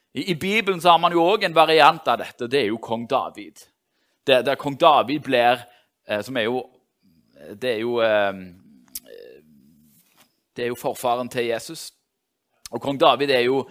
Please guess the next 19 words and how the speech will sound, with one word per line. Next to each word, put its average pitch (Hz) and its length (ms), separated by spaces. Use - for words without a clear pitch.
en 123 100
konge 117 300
som 123 100
da 120 140
blir 131 160
utvalgt 135 560
av 113 240
Gud, 143 320
eh, 104 240
til 123 160
å 117 80
bli 117 240
konge. 113 400
Eh, 113 160
og 120 80
så 135 100
må 127 220
han, 120 240
eh, 113 380